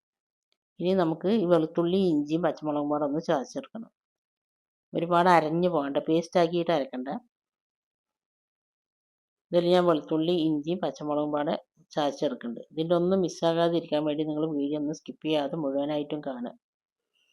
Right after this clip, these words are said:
അപ്പോൾ അത് ഞാൻ അത് ചതച്ചിട്ടുണ്ട്. ഇനി നമുക്ക് ചെറിയ ഉള്ളി ഇതുപോലെ ഒന്ന് ചതച്ചെടുക്കാം. നിങ്ങൾക്ക് ചോപ്പർ ഉണ്ടെങ്കിൽ ചോപ്പറിൽ ഇട്ടിട്ട് ഒന്ന് ചോപ്പ് ചെയ്താലും മതി, ഇല്ലെങ്കിൽ ഇടികല്ലിൽ ഇട്ടിട്ട് ഇടിച്ചെടുത്താലും മതി. ഞാനിപ്പോൾ മിക്സിയിൽ ഇട്ടിട്ട് ഒന്ന് ക്രഷ് ചെയ്തെടുക്കുകയാണ്. പൾസ്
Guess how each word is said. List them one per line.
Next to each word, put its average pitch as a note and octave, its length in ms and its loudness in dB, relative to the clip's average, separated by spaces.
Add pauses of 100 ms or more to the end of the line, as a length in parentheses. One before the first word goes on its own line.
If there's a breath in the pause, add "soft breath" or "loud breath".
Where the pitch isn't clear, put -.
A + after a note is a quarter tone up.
(360)
അപ്പോൾ E3+ 80 6
അത് E3+ 100 4
ഞാൻ E3+ 160 6
അത് D#3+ 160 6
ചതച്ചിട്ടുണ്ട്. D3 540 2
ഇനി D#3 140 2
നമുക്ക് D3+ 300 -2
ചെറിയ D3 380 2
ഉള്ളി D#3 160 0
ഇതുപോലെ C#3+ 300 2
ഒന്ന് D3+ 140 -2
ചതച്ചെടുക്കാം. C#3 480 -4
നിങ്ങൾക്ക് D#3 280 -2
ചോപ്പർ D#3+ 320 2
ഉണ്ടെങ്കിൽ F3 300 0
ചോപ്പറിൽ D#3 380 0
ഇട്ടിട്ട് D#3 240 -4
ഒന്ന് D#3+ 140 -2
ചോപ്പ് D3+ 240 0
ചെയ്താലും D3 380 0
മതി, C#3 180 -4 (180)
ഇല്ലെങ്കിൽ D#3 360 -2
ഇടികല്ലിൽ D#3 440 0
ഇട്ടിട്ട് D#3+ 300 -4
ഇടിച്ചെടുത്താലും D3 680 -2
മതി. C#3 160 -4 (880)
ഞാനിപ്പോൾ F3 480 0
മിക്സിയിൽ D#3 360 -2
ഇട്ടിട്ട് D#3 260 -4
ഒന്ന് D#3+ 180 -2
ക്രഷ് D3 220 -4
ചെയ്തെടുക്കുകയാണ്. C3+ 580 -6 (760)
പൾസ് E3 240 0